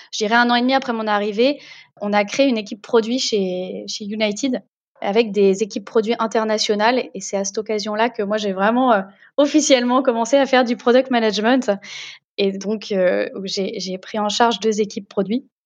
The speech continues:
et, euh, un peu plus tard, j'ai créé un pôle au sein de l'équipe produit, euh, pour, euh,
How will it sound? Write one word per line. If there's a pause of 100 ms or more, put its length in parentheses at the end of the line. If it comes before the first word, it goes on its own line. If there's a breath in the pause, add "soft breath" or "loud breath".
(260)
et,
euh,
un
peu
plus
tard, (380 loud breath)
j'ai
créé
un
pôle
au
sein
de
l'équipe
produit,
euh,
pour,
euh,